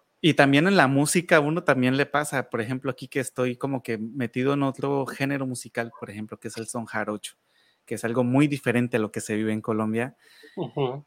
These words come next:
Speaker 1: Y a veces, o sea, nos pasó a-, ayer, sí, ayer,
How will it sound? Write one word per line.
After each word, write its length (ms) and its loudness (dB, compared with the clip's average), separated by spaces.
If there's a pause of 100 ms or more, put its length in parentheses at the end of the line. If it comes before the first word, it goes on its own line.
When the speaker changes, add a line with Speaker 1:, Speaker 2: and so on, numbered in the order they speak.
(100)
Speaker 1:
Y 100 4
a 80 8
veces, 500 2 (140)
o 60 -6
sea, 180 0
nos 160 -2
pasó 340 -2
a-, 300 -2
ayer, 380 -6 (340)
sí, 220 -10
ayer, 360 -4